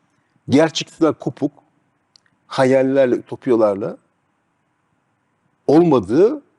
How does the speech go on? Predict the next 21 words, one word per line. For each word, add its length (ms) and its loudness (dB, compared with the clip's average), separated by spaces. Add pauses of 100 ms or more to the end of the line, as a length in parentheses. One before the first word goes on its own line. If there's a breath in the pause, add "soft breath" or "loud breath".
(680)
görüldü. 520 2 (840)
Görüldüğünü 440 4
tahmin 300 -4
ediyorum. 380 -8 (180)
Değerlendiriyorum, 720 2
ümit 300 2
ediyorum 320 2
en 60 -8
azından. 340 -12 (540 soft breath)
O 120 4
zaman 240 2
şimdi 280 -4
bir 40 -4
şeye 200 0
ihtiyaç 540 -6
var. 160 -20 (960)
Ee, 580 0 (280)
yol 300 2
göstericiliğe 720 -2
ihtiyaç 520 -14
var. 240 -20